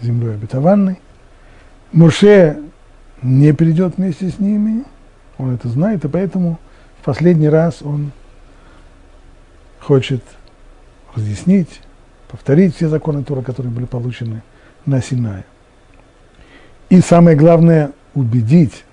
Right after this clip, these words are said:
новое поколение неукоснительно следовать этим законам, исполнять их, соблюдать их, беречь их, помнить,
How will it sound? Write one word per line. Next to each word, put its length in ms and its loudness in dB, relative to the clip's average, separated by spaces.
новое 300 -4
поколение 680 -4
неукоснительно 600 -4
следовать 560 -2
этим 240 -14
законам, 340 -20
исполнять 540 -6
их, 80 -20
соблюдать 520 -6
их, 60 -20
беречь 440 -6
их, 60 -20
помнить, 540 0